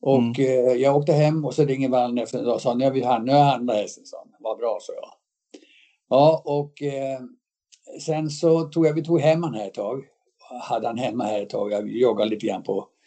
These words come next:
Speaker 1: då hade vi Bisslinge som träningskamp och då joggade jag lite grann med han där. Och sen så, så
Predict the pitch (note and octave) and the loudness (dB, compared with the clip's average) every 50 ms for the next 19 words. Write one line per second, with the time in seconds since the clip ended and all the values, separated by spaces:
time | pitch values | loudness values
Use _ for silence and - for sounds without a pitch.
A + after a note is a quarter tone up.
0 | _ _ _ _ _ - B2 C3 D3 C3+ C3+ C#3 C#3 C#3+ B2 - - A#2+ B2 A#2 | _ _ _ _ _ 2 4 4 4 4 4 4 4 4 4 2 2 -2 -6 -4
1 | A2+ A2 - - - - - - A#2+ G#2 - C#3+ A#2+ G2+ G2 G2 - - - F#2+ | -4 -6 -6 -8 -10 -12 -10 -8 -8 -4 0 0 0 0 -2 -6 -6 -6 -6 -6
2 | F2+ - - - - _ - B2+ A#2 A2+ A#2+ A#2+ B2+ A#2 G#2+ G2+ G#2 G#2+ G#2 G#2 | -6 -10 -16 -20 -18 _ -6 -4 -2 0 2 4 4 2 2 2 0 0 0 -2
3 | G2+ G2 A2 G2 F2+ F#2 F#2+ G2+ - - - - - - - _ _ _ _ _ | -2 -2 -4 -4 -4 -6 -8 -10 -10 -8 -8 -8 -8 -8 -10 _ _ _ _ _
4 | _ _ _ _ _ _ _ _ _ _ _ _ - - C3+ C#3+ D3 C3+ C3 C3 | _ _ _ _ _ _ _ _ _ _ _ _ 0 2 2 4 4 2 2 0
5 | - - C3+ B2 A#2 A2+ - - C3+ | 0 2 4 4 4 2 0 0 2